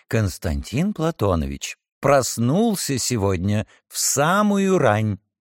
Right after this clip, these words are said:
сна ни в одном глазу. Лежал, ворочался, но никак уснуть не выходит. Так я встал,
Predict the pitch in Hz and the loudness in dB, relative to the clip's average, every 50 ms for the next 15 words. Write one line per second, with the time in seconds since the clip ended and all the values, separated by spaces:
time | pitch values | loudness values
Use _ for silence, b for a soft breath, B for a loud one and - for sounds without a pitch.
0 | _ _ - - - - 151 170 175 175 185 196 202 202 190 180 180 160 175 165 | _ _ -6 -4 -4 -2 0 0 0 2 2 2 2 2 2 2 2 2 2 0
1 | 123 139 131 127 139 147 147 131 135 110 92 85 73 80 87 85 - _ _ _ | 0 0 0 0 0 0 -2 -2 0 0 -2 -2 -2 -4 -6 -6 -8 _ _ _
2 | _ _ _ _ _ _ - 160 214 226 226 202 123 113 113 113 117 120 113 101 | _ _ _ _ _ _ -4 -2 0 2 0 0 2 2 2 4 4 4 4 4
3 | 92 82 67 135 175 180 143 117 120 156 160 - - - 110 80 71 - - - | 2 0 0 2 2 2 4 2 2 0 0 -2 -6 -10 -10 -12 -10 -10 -10 -10
4 | - 78 - - _ _ 113 113 117 113 107 95 95 90 - - 85 82 110 - | -10 -12 -12 -14 _ _ 0 2 4 4 4 4 2 0 0 -2 -2 -2 -2 -2
5 | - 208 208 - - - 214 196 165 131 - 110 110 101 98 113 104 - - 80 | -2 -4 -4 -4 -2 0 0 0 0 -2 -2 -4 -2 -2 -2 -2 -4 -4 -8 -8
6 | 71 - - - - - - _ _ _ _ _ _ _ _ _ - 143 101 - | -10 -10 -10 -14 -18 -20 -20 _ _ _ _ _ _ _ _ _ -2 -2 0 0
7 | 101 92 85 78 - - - - - - 76 78 87 117 160 - | -2 -2 -2 -2 -4 -8 -10 -6 -4 -2 0 0 0 0 -2 -6